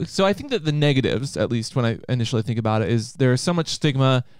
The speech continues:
and so much judgment around those kinds of relationships generally from people who don't understand that love isn't really about age. Like, obviously, people need to be of consenting age to be in a relationship like that.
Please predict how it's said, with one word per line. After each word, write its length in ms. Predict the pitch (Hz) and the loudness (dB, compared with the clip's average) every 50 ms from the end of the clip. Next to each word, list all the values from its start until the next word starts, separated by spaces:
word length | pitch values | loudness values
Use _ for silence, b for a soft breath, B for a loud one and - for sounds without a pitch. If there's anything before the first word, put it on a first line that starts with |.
| b b | b b
and 120 | 117 127 | -4 -2
so 80 | 143 135 | 0 0
much 200 | 127 110 - - | 0 0 -2 0
judgment 500 | - 135 123 117 - 117 113 110 107 - | 2 4 4 4 2 0 0 0 0 0
around 340 | - 113 117 120 117 117 110 | 0 2 4 4 2 2 2
those 120 | 110 107 - | 0 -2 -2
kinds 220 | - 120 110 101 | -2 -2 -2 -2
of 60 | 101 - | -6 -6
relationships 540 | 104 104 110 110 - 120 107 - 104 - - | -2 -2 -2 -4 -4 -6 -4 -4 -4 -4 -4
generally 520 | - - 117 107 104 107 113 110 110 110 107 | -4 0 0 0 0 0 -2 -2 -2 -2 -4
from 640 | - - - - 180 180 135 110 107 110 110 113 B B B B B B B B B B | -6 -4 0 2 4 4 4 4 2 0 -2 -8 B B B B B B B B B B
people 260 | - - 135 - 127 117 | 0 0 0 2 2 2
who 140 | 117 120 | 4 4
don't 200 | 113 123 117 113 113 | 4 4 2 2 2
understand 520 | 110 110 110 107 - 127 117 107 107 107 110 | 0 -2 -4 -4 -2 0 0 0 2 2 0
that 160 | 104 - - - - - | 0 0 -2 -6 -12 -6
love 440 | 117 120 120 113 113 117 - - - - | -2 0 2 2 2 0 -4 -12 -14 -4
isn't 320 | - 120 120 107 113 - - - | 0 0 0 0 -2 -6 -8 -8
really 340 | - 80 120 120 123 123 123 | -4 0 2 4 4 4 4
about 300 | 113 104 123 123 117 - - | 2 2 2 0 0 0 -2
age. 380 | 117 113 120 147 190 190 - | -2 -2 0 -2 -2 -2 -2
Like, 140 | 123 120 - | -4 -2 0
obviously, 380 | - 120 113 117 117 107 - 117 | 0 0 0 0 -2 -4 -4 -4
people 260 | 113 120 110 - 117 | -4 -4 -4 -2 -2
need 180 | 113 113 110 107 | 0 0 -2 -2
to 60 | 110 | 0
be 160 | 110 113 117 | 0 0 0
of 120 | 120 - - | 0 -2 -2
consenting 440 | - 110 104 113 110 104 101 101 - | -4 -6 -2 -2 -4 -4 -4 -6 -4
age 320 | - 110 107 110 104 - - | -2 -2 -2 -2 -4 -6 -8
to 100 | - 101 | -6 -2
be 180 | 107 117 113 | 0 2 2
in 80 | 110 110 | 2 2
a 80 | 110 | 0
relationship 540 | 107 117 110 113 113 - 101 104 107 - - | 0 0 0 0 -2 -2 -4 -8 -8 -8 -4
like 220 | - 190 277 - - | -2 -2 -2 -2 0
that. 280 | - 117 117 - - | -2 0 0 -2 -4